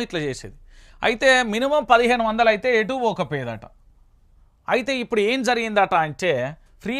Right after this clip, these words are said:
బస్సు నుండి ఐదు వందలు వేస్తానయట. దాంట్లో ఏడ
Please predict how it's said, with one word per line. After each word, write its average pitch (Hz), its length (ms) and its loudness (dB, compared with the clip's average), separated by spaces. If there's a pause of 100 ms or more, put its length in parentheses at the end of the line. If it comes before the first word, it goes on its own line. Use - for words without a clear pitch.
బస్సు 226 280 4
నుండి 180 160 -2 (120)
ఐదు 160 100 -4
వందలు 131 340 -4
వేస్తానయట. 113 540 -14 (1120)
దాంట్లో 196 280 2 (160)
ఏడ 175 100 2